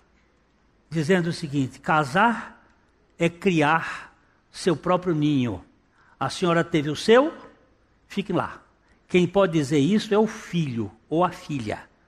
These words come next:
não a nora nem o genro. Esses não podem dizer,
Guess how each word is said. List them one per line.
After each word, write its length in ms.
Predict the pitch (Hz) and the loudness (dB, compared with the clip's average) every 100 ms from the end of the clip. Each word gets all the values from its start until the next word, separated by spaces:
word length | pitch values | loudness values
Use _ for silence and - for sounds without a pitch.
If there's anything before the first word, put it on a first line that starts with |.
| _ _ | _ _
não 460 | 139 160 190 214 | -4 0 2 2
a 60 | 202 | 2
nora 560 | 143 139 143 147 170 - _ _ | 2 2 2 0 -4 -10 _ _
nem 180 | 143 156 | 0 0
o 80 | 160 | 0
genro. 380 | - 101 82 - _ _ _ _ _ _ _ _ _ _ _ - | -4 -6 -8 -20 _ _ _ _ _ _ _ _ _ _ _ -2
Esses 300 | 165 175 214 | 0 2 2
não 120 | 202 190 | 4 4
podem 320 | 180 165 160 | 2 2 0
dizer, 460 | 147 127 135 113 | -2 -2 -2 -4